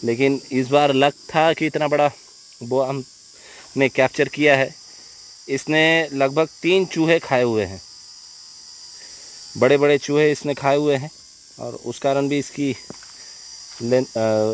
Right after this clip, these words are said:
width जो है वो ज़्यादा दिख रही है। का सांप है और सभी हमारे दर्शकों से हम ये अनुरोध करते हैं और काफ़ी दर्शक हमारे फॉलो भी करते हैं इस अनुरोध को कि आप सांपों को मारे नहीं,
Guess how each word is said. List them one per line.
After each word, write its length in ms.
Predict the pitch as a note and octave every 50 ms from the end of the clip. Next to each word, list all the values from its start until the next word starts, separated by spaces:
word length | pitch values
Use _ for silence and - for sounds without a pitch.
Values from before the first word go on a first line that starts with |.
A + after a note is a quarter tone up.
| A2 G#2+ G#2
width 260 | A2+ C3+ C#3+ - - D3+
जो 140 | C#3 C#3+
है 80 | C#3 C3+
वो 140 | C3 C3 A#2+
ज़्यादा 260 | A#2+ A#2 A#2+ B2 B2
दिख 200 | A#2+ A#2+ - -
रही 160 | B2 A#2 G#2+
है। 80 | G#2 A2+ - - - - - - - - - - - - - - - - - - - - - - - - _ _ _ _ _ _ _ _ _ _
का 60 | F#3
सांप 320 | F3 - F3+ E3+ E3+ E3 -
है 140 | F3+ F#3 F#3
और 220 | F3 E3+ E3 D#3 D3+ D3+ D3 C#3 C3+ C3 B2 - - - - - C3+ - -
सभी 200 | C#3+ C#3+ F3 G3
हमारे 260 | F#3+ F#3 F#3 F#3 F#3
दर्शकों 420 | D#3+ D#3 D3 - F3 F3 F#3+ F#3
से 360 | E3+ - F#3 F3+ F3 E3 C#3+ - - - - - - - - - - - - - - - - - - - - -
हम 420 | - C#3+ D3+ D#3 D3+ D3 C#3 C3 C3 - -
ये 100 | C#3 D3
अनुरोध 300 | D3+ D3 E3+ G3 G#3 -
करते 300 | - E3+ D#3 - D3+ D3
हैं 200 | D3+ E3+ - - -
और 200 | C#3+ C#3 C#3 C3+ B2+ - - E3+ D3+ B2+ - -
काफ़ी 320 | D3 D3 D3+ - F#3 F#3
दर्शक 320 | F3 D#3+ D#3+ D3+ - E3+ D#3 -
हमारे 260 | E3 D#3+ D#3+ D#3 D3+
फॉलो 280 | - - D3 D3 D3+
भी 100 | D#3+ F3+
करते 300 | E3+ E3+ D#3 C#3 - D3+
हैं 80 | C#3+ C#3+
इस 140 | C3+ - C#3
अनुरोध 340 | C3 C3 C3+ C3+ C3+ C3 -
को 160 | - D#3+ E3
कि 260 | - - E3+ F3 F3+ - - - - - - - - -
आप 160 | B2 C3+ C#3
सांपों 400 | - - D3 C#3+ C#3 - F3+ F3+
को 80 | F#3+ F3+
मारे 300 | D#3 C#3+ C#3 D3 E3 E3
नहीं, 280 | D#3 C#3+ C#3+ E3+ F#3